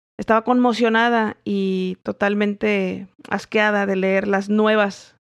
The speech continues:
acusaciones reportadas en The Athletic.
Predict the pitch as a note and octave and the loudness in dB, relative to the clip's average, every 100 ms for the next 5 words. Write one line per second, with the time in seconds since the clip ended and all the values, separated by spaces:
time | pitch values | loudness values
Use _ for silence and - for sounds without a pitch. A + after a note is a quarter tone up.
0 | _ G#3 - F#3+ G3 G3+ G3+ F#3+ F#3+ G3 | _ -10 -6 -6 -4 -4 -4 -6 -6 -2
1 | G3 G3 F#3+ F#3 F#3 F#3+ F#3 - G#3 G#3 | 0 0 -2 -4 -2 -2 -2 0 0 0
2 | C4+ - | -2 -8